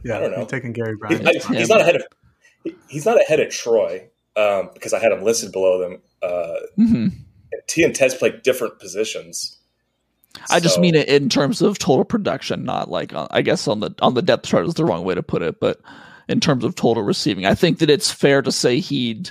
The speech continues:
Speaker 3: be in that two, three conversation, but I think I would still take Troy and Tez over him. And again, like, like Denny said, that's not to diminish anything that Mitchell did, because I think he is a very talented receiver.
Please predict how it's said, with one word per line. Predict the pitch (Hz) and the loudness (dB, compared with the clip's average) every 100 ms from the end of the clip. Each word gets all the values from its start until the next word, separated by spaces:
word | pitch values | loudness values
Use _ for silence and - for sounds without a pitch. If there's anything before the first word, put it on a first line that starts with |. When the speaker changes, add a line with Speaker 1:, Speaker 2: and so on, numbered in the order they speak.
| _ _ _ _ _ | _ _ _ _ _
Speaker 3:
be | 139 135 117 | 2 4 4
in | 87 117 | 0 0
that | 113 107 - - - | 0 0 -2 -20 -10
two, | - 131 120 110 | -4 -2 0 -2
three | - 131 117 113 | -4 -2 0 0
conversation, | - 117 98 - - 190 - 135 | -2 -2 -2 -2 0 -2 -2 -6
but | 131 | 0
I | 139 | 0
think | - 135 | 0 -2
I | 151 | 0
would | 127 | 0
still | - - 110 | -2 2 2
take | - - 98 92 - _ _ _ - | 2 -2 -2 -2 -10 _ _ _ -12
Troy | - 143 117 101 - | -2 2 4 4 2
and | 104 104 107 | 0 -2 -2
Tez | - 135 95 - | 0 2 2 0
over | 92 98 160 | -2 0 0
him. | 113 139 | 0 -2
And | 120 117 | 0 0
again, | 110 110 | 2 2
like, | 110 104 - _ | 2 -2 -4 _
like | 107 92 | -2 -2
Denny | - 98 | -2 -2
said, | - 95 | 0 0
that's | - 156 - | 2 0 2
not | - - | 0 -2
to | |
diminish | 120 113 98 165 - | -4 0 0 0 -2
anything | 156 98 98 | -2 -2 -2
that | |
Mitchell | 95 - 101 | -2 -2 -4
did, | - - 80 | 0 0 0
because | 151 170 | -4 -2
I | 147 | 0
think | 160 | 0
he | 143 | 2
is | - - | 0 0
a | |
very | - 90 | 0 0
talented | - - - - | 0 -2 -2 -6
receiver. | - - 92 180 | -8 -4 -4 -4